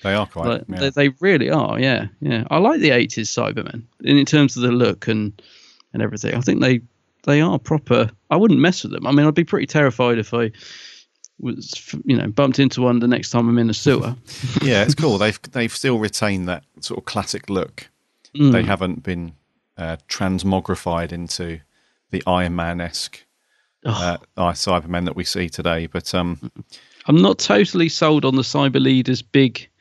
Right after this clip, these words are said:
Speaker 2: egghead, though. Not sure about that. 'Cause I know they're trying to do,
Speaker 1: <laughs>
Speaker 2: <laughs> I know they're trying to do the cyber,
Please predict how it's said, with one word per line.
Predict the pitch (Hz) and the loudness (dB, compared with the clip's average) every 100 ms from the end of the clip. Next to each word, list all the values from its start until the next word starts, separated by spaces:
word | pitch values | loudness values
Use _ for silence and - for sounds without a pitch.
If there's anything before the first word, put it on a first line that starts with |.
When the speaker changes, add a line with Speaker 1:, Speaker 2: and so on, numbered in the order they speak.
| - - _ - | -20 -20 _ -2
Speaker 2:
egghead, | 131 117 - - 104 98 | 0 0 -4 -10 -10 -8
though. | - 92 - - _ _ _ _ _ _ _ | -10 -10 -10 -16 _ _ _ _ _ _ _
Not | - 131 - - _ - | -2 2 2 0 _ -6
sure | - 127 | 0 2
about | 117 - - | 2 -2 -6
that. | - 110 _ _ _ - - | -8 -10 _ _ _ -20 0
'Cause | 143 | 4
I | 160 | 4
know | 175 202 | 6 4
they're | 180 | 4
trying | 165 165 147 | 4 4 2
to | 139 | -2
do, | 147 143 135 143 147 | 0 2 2 2 2
Speaker 1:
<laughs> | - - - | 0 -8 -20
Speaker 2:
<laughs> | - - | -10 0
I | 151 | 4
know | 170 | 4
they're | 165 | 4
trying | - 208 175 | 2 0 0
to | |
do | 151 165 156 135 | 0 2 2 2
the | 139 135 131 - - _ _ _ - | 2 0 -2 -8 -20 _ _ _ -8
cyber, | - 151 135 135 | 0 2 2 -2